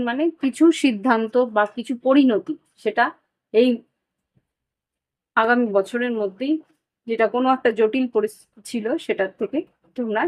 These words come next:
নিষ্কৃতি পাবে। ওকে, bottom of the deck থেকে show the world the real you। তোমার ভিতরে যে সত্যি তুমিটা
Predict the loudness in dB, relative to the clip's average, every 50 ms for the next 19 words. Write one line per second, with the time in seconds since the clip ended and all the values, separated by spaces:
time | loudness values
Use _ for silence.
0 | 0 0 -2 -4 -4 -10 -10 -10 -10 -10 -8 -6 -8 -8 -8 _ _ _ _ _
1 | _ _ _ -14 -10 -4 -4 -4 -4 _ _ _ _ _ _ _ _ _ _ _
2 | -2 -2 0 0 0 -2 -2 -2 -2 -2 0 0 -2 -2 -2 -4 -4 -2 0 -2
3 | -2 -2 -4 0 2 4 4 6 6 6 4 4 2 0 2 2 4 4 4 4
4 | 4 2 4 4 4 2 0 -2 -6 _ _ _ _ _ 0 2 2 2 2 0
5 | 0 2 4 6 4 4 4 -2 -10 -14 -12 -6 -4 -2 -2 0 -2 -4 -6 _
6 | _ -2 -2 0 2 4 2 2 0 -4 -10 -8 -6 -6 -4 -4 -4 -6 -6 -2
7 | -2 -2 -2 -2 -8 _ _ _ _ _ _ _ _ _ _ _ _ _ -20 -18
8 | -10 -2 0 0 0 -2 _ _ 4 6 6 6 6 4 4 6 6 6 6 4